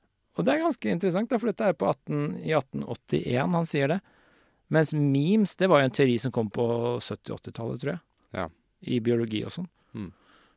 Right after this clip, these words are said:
Speaker 1: Eh, så han er inne på noen sånne ideer som jeg synes er litt sånn interessant, sånn mer sånn, eh, i populærvitenskap og sånn, da.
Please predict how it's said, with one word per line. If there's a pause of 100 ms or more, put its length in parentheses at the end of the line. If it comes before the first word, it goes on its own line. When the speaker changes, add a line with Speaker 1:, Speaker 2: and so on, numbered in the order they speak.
(240)
Speaker 1:
Eh,
så
han
er
inne
på
noen
sånne
ideer
som
jeg
synes
er
litt
sånn
interessant,
sånn
mer
sånn, (1040)
eh,
i
populærvitenskap
og
sånn,
da.